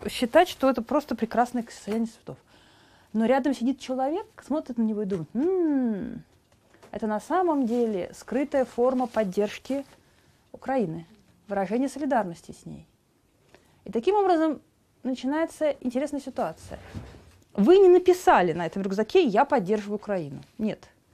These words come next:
Но человек, сидящий напротив вас, может думать так, а может не думать. Для того, для кого он так, э, если он так думает, то для него вы совершаете акт протеста.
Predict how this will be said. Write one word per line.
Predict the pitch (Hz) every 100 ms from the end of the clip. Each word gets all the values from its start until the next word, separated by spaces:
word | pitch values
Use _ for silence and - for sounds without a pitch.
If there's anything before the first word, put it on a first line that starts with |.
| _ _ -
Но |
человек, | 220 - 262 285 320 320
сидящий | 247 285 269
напротив | 269 - 277 269
вас, | 262 440 523 - _ _ _ _ _ -
может | 226 262 269
думать | 240 403 294 -
так, | 160 -
а |
может | 190 202 226
не | 240
думать. | 233 190 156
Для | -
того, | 185 240 262 - _
для | -
кого | 202 208 196
он | 196
так, | 196 196 _ -
э, | - - -
если | 196 240 - 220 - _ _ _ _ _
он | - 233
так | 233 214
думает, | 302 415 247 -
то |
для | 190 226
него | 233 269
вы | 269 311
совершаете | - 233 - 269 285 240
акт | 233
протеста. | - 247 175 165 - 180